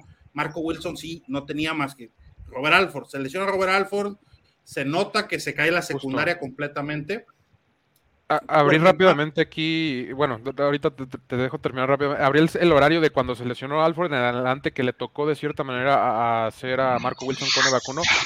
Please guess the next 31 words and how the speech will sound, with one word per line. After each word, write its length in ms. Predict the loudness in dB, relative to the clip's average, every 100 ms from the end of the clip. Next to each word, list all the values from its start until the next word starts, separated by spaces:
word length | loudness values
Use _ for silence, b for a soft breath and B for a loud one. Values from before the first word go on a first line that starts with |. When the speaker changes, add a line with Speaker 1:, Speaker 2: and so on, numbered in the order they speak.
| -6
Speaker 2:
Semana 320 | -6 0 2 2
catorce 400 | 2 0 0 2
Rams, 320 | 2 2 -2
cubres 280 | -2 0 -2
a 60 |
Cooper 280 | -4 -4 -4
Kupp. 180 | -4 -8 -14 _ b b b
Semana 380 | -8 -2 0 0
quince 320 | -2 -6 2
Lions, 420 | 4 6 6 2 0
que 220 | 2 2
ese 160 | 2
partido 260 | -4 -6 -6
fue 140 | -8
un 40 | -12
desastre 360 | -6 -6 -4 -8
por 160 | -8
todos 220 | -10 -6
lados, 300 | 2 2 2
entonces 440 | -6 -10 -10 -10 -12
Speaker 1:
Sí. 360 | -6 -4 -4 -4
Speaker 2:
pongámosle 420 | -6 0 0 4 2
asterisco. 420 | 2 -6 -8 -14 B B B 0
Colts 260 | 6 6 6
en 100 | 2
semana 300 | 2 4 6
dieciséis, 480 | 4 2 0 -2 -4
que 100 | -6
creo 160 | -6
que 120 | -6
fue 240 | -6 -4